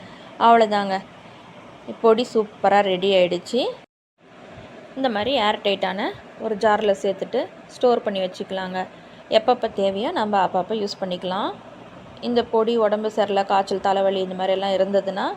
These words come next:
தலை பாரமா இருந்ததுன்னா, இது ஒரு டேபிள் ஸ்பூன் அளவுக்கு சேர்த்துட்டு ரெண்டு டம்ளர் தண்ணி விட்டு இஞ்சி, பூண்டு, வெங்காயம்லாம் தட்டி போட்டு சூப்பாக கூட வச்சு குடிக்கலாம். அப்படி இல்லைன்னா நீங்க இட்லி பொடியா கூட யூஸ் பண்ணிக்கலாம், நல்லெண்ணெய் விட்டு.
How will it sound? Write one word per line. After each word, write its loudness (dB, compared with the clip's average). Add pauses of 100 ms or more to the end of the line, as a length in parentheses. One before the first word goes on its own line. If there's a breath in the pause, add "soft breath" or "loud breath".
(140)
தலை 4
பாரமா 0
இருந்ததுன்னா, -6 (600 loud breath)
இது 6 (100)
ஒரு 2
டேபிள் 0
ஸ்பூன் -6
அளவுக்கு -2
சேர்த்துட்டு -2
ரெண்டு 0
டம்ளர் -2
தண்ணி -4
விட்டு -6 (120)
இஞ்சி, -2
பூண்டு, -2
வெங்காயம்லாம் -2
தட்டி -4
போட்டு -4 (240)
சூப்பாக 2
கூட 4
வச்சு -4
குடிக்கலாம். -4 (920 loud breath)
அப்படி 0 (100)
இல்லைன்னா -4 (100)
நீங்க -4 (120)
இட்லி -4
பொடியா 2
கூட -2
யூஸ் -4
பண்ணிக்கலாம், -4
நல்லெண்ணெய் -2 (220)
விட்டு. 0